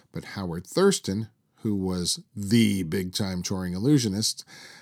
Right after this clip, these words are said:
uh, kind of put a kibosh on, uh, George's ability to perform in the States. So George was relegated to performing in South America. In nineteen twenty-four, George took his show to Cuba and beyond,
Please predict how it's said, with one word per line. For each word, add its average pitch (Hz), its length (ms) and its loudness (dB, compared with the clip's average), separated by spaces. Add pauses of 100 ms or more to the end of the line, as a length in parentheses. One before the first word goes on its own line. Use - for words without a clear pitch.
(140)
uh, 90 260 -6
kind 143 220 0
of 131 80 -2
put 117 140 2
a 104 40 2
kibosh 107 800 0
on, 90 420 -6
uh, 87 140 -6
George's 92 500 -4
ability 90 500 -4
to - 180 -8
perform 90 440 -8
in 82 120 -4
the 82 40 -6
States. - 560 -2 (720)
So 120 240 4
George 127 460 4
was 110 160 0
relegated 104 640 0
to 92 80 -6
performing 92 500 -6
in 92 80 -8
South 85 380 -6
America. 117 580 -2 (680)
In 123 140 4
nineteen 110 400 0
twenty-four, 127 680 0
George 110 440 0
took 117 200 -6
his 151 120 0
show 104 240 -2
to 110 140 -6
Cuba 98 500 -4
and 107 260 -6
beyond, 101 560 -2